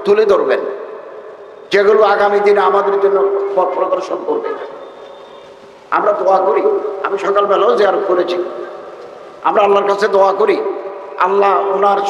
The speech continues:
সমস্ত নেক আমল কবুল করে নিন, ওনার সাইয়্যাতগুলোকে হাসানাতে তদবুদ্দুল করে দিন। আল্লামা ইকবালের ভাষায় বলবো, "আসমা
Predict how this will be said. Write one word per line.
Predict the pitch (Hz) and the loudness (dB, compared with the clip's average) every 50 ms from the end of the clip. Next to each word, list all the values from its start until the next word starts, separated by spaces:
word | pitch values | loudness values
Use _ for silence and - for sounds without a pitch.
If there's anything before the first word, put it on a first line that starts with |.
| - - | -2 0
সমস্ত | - 240 254 262 254 - - - 233 | 0 0 0 0 -2 -2 0 0 2
নেক | 214 202 190 202 202 190 196 202 185 185 | 2 4 4 2 2 2 2 2 0 0
আমল | 190 202 190 | 0 0 0
কবুল | 175 - - 180 170 165 170 170 165 | 0 0 -2 -2 -4 -4 -4 -6 -2
করে | 170 180 185 180 | -2 0 0 0
নিন, | 180 165 - - 170 - - - - - - - - - - - - - - - - - | 0 0 -2 -4 -6 -6 -8 -10 -12 -12 -12 -12 -12 -12 -12 -14 -14 -14 -16 -12 -4 -2
ওনার | 180 196 214 214 196 | 0 2 2 2 2
সাইয়্যাতগুলোকে | 202 208 - 240 208 - - 214 214 208 214 226 247 254 254 - 247 247 233 233 226 226 214 | 2 2 2 2 2 2 4 2 4 4 4 4 4 4 2 2 0 2 4 4 4 4 2
হাসানাতে | 185 180 202 202 208 202 202 196 196 202 196 196 | 2 0 0 0 2 2 4 4 4 2 0 2
তদবুদ্দুল | 196 190 190 - 190 190 190 - - 202 185 180 202 | 2 2 0 2 0 -2 -2 0 0 -2 -2 0 0
করে | 208 220 214 | 2 4 4
দিন। | 196 180 165 135 - - - - - - - - - - - - - - - - - - - - - - - - - - - - - | 4 2 0 -2 -4 -6 -8 -10 -12 -14 -14 -14 -14 -16 -14 -16 -16 -16 -16 -18 -18 -18 -18 -20 -20 -20 -20 -20 -20 -20 -12 -6 -2
আল্লামা | 170 190 202 208 226 226 220 | 0 2 4 4 6 6 4
ইকবালের | 220 220 214 214 202 202 196 196 | 4 4 4 4 4 4 4 4
ভাষায় | 175 196 185 190 - - 180 202 202 | 2 2 0 0 0 2 2 2 2
বলবো, | 196 196 196 - - 233 262 262 - - - - - - - - - - - - - - - - - | 4 2 0 0 2 4 4 4 4 4 2 2 2 -2 -4 -4 -6 -10 -10 -12 -12 -14 -14 -6 -2
"আসমা | 160 196 208 202 - 220 220 214 233 247 240 226 226 | 0 2 2 2 2 2 2 4 4 4 4 4 2